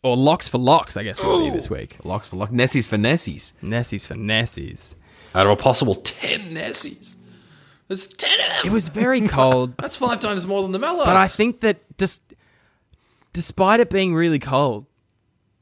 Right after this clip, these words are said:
Speaker 1: it was actually really awesome. And despite being slightly
Speaker 3: Oh, yeah.
Speaker 1: terrified of the water, 'cause it gets very deep very quickly,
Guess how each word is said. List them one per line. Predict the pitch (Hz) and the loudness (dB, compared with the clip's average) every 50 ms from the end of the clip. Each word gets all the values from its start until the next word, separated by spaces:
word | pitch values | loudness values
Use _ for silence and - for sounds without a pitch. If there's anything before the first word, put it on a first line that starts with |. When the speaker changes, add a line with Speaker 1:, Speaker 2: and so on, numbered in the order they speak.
| _ _ _ _ _ _ _ _ - | _ _ _ _ _ _ _ _ -4
Speaker 1:
it | 180 | -4
was | 202 180 214 | -2 -2 -2
actually | 214 208 - 208 220 208 | -2 -2 -2 -2 -2 2
really | 180 185 185 190 185 180 156 | 4 6 8 8 8 6 6
awesome. | 143 139 160 180 185 - 107 90 - - - - | 6 6 4 4 2 -2 -8 -12 -14 -14 -8 -4
And | 156 170 | -4 -2
despite | 175 180 - - 185 196 202 196 - - - - | -2 -2 -2 2 4 4 4 2 0 -4 -14 -8
being | - 175 180 170 151 | -4 0 2 2 0
slightly | - - - 160 160 160 147 156 143 | 0 -2 0 2 2 4 4 2 0
Speaker 3:
Oh, | 135 | 0
yeah. | 131 | 2
Speaker 1:
terrified | 147 147 160 165 - 151 139 139 135 131 | 2 4 4 2 2 0 0 0 0 -2
of | 123 123 | -2 -2
the | 123 120 | -2 0
water, | 120 127 135 139 139 135 139 | 2 4 4 6 6 4 2
'cause | - 160 165 | 0 -4 -6
it | 160 | -4
gets | - 233 - - | -4 -4 -6 -6
very | - - - 240 233 226 214 160 | -4 0 4 4 6 6 4 2
deep | - 214 202 202 170 123 | 2 2 2 2 2 0
very | 190 202 202 196 190 | 0 0 2 2 0
quickly, | - 190 202 185 - 165 143 127 127 | 2 2 0 2 2 0 0 0 0